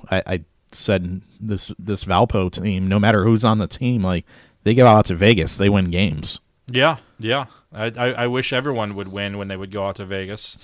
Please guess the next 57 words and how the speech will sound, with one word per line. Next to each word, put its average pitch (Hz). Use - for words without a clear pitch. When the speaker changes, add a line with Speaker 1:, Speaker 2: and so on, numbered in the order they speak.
Speaker 2:
<laughs> -
having 104
just 104
flown 101
back 104
from 107
there 98
yesterday. 110
Hashtag 101
don't 101
bet 110
on 101
it. 127
Um, 113
and 170
then 175
Speaker 1:
Mm, 95
the 117
Illinois 110
State. 147
Speaker 2:
The -
Illinois 139
State. 101
That's 143
the 127
final 113
Speaker 1:
Yeah. 95
Speaker 2:
one. 90
The 127
Marcus 139
Golder 104
shot. 101
Speaker 1:
Well, 143
I 135
think 160
the 123
combination 120
of 90
that, 95
and 95
that's 110
where 101
you 92
kinda 95
get 92
the 90
what 95
if, 98
because 92
Fazekas 90
then 87
gets 82
hurt 85
January 82
eighth 135
last 78
year. 85